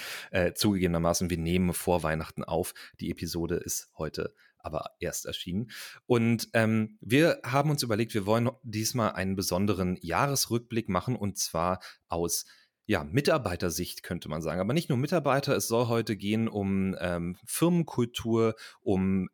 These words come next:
natürlich auch Mitarbeiter, wie sich das Corona-Jahr, nenne ich es jetzt mal lapidar, ausgewirkt hat, einfach auf Arbeitnehmer und Arbeitnehmerinnen in,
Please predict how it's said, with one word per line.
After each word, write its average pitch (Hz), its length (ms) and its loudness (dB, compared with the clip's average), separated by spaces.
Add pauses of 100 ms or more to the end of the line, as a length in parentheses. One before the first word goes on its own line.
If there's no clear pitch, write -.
natürlich 127 460 0
auch - 100 -2
Mitarbeiter, 110 600 2
wie 104 80 -2
sich 107 160 -4
das - 200 -2
Corona-Jahr, 107 1000 2
nenne 104 200 0
ich 101 80 -4
es - 40 -4
jetzt 92 200 -4
mal 92 160 0
lapidar, 90 500 -2 (280)
ausgewirkt 98 600 0
hat, 92 140 -2
einfach 90 340 -2
auf - 320 -2 (380)
Arbeitnehmer 92 680 2
und 80 120 -6
Arbeitnehmerinnen 82 760 -2
in, 82 400 -2